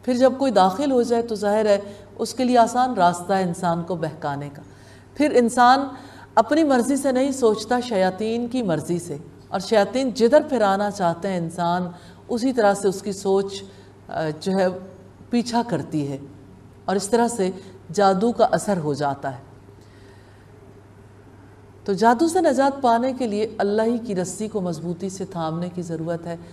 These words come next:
ला इलाहा इल्लल्लाहु वहदहु ला शरीक लहु, लहुल मुल्क व लहुल हम्दु व हुवा अला कुल्ली शैइन कदीर।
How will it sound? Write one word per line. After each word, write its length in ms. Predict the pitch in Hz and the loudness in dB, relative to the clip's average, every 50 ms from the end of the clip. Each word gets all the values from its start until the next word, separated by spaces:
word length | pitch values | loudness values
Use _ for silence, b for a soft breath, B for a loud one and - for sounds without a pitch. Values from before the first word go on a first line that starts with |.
| B B B B - | B B B B -2
ला 180 | 190 196 196 190 | 0 2 2 2
इलाहा 540 | 185 185 180 180 185 196 196 180 180 170 - - | 2 0 0 0 0 0 0 0 -4 -4 -4 -4
इल्लल्लाहु 580 | 190 185 180 180 170 170 175 202 214 185 185 180 | -6 -4 -2 -4 -4 -2 -2 -4 -4 -4 -4 -4
वहदहु 800 | 160 165 185 180 180 - - - 202 247 240 226 233 190 175 170 | -2 -2 -4 -4 -6 -12 -10 -6 -6 -6 -4 -4 -4 -4 -4 -4
ला 260 | 170 185 196 196 185 | -2 0 0 0 -2
शरीक 500 | 170 - - 190 170 180 180 180 175 185 | -4 -6 -8 -6 -4 -4 -4 -6 -4 -6
लहु, 340 | 220 226 240 226 202 190 170 165 B B B B B B B B | -4 -4 -4 -4 -4 -4 -6 -8 B B B B B B B B
लहुल 360 | 190 208 208 220 233 233 233 | -2 0 4 4 4 4 4
मुल्क 340 | 240 262 311 330 320 214 220 | 2 4 2 2 2 2 0
व 120 | 220 214 | 2 2
लहुल 340 | 208 214 214 208 220 233 240 | 4 4 2 2 0 -2 -2
हम्दु 440 | 226 226 240 302 320 330 302 214 202 | -2 -4 -4 -4 -2 -2 0 0 2
व 140 | 202 202 226 | 4 4 2
हुवा 360 | 233 220 214 202 196 185 175 | 2 2 0 0 2 4 4
अला 260 | 175 185 185 185 180 175 | 2 2 2 0 0 -2
कुल्ली 500 | 180 - 247 247 233 214 190 175 160 160 | -4 -4 -4 -4 -2 -2 -2 -2 -4 -4
शैइन 520 | 160 - - 233 233 220 185 170 160 160 | -6 -4 -4 -2 -2 0 -2 -2 -4 -4
कदीर। 380 | 160 160 160 156 156 151 139 | -4 -6 -6 -4 -4 -6 -6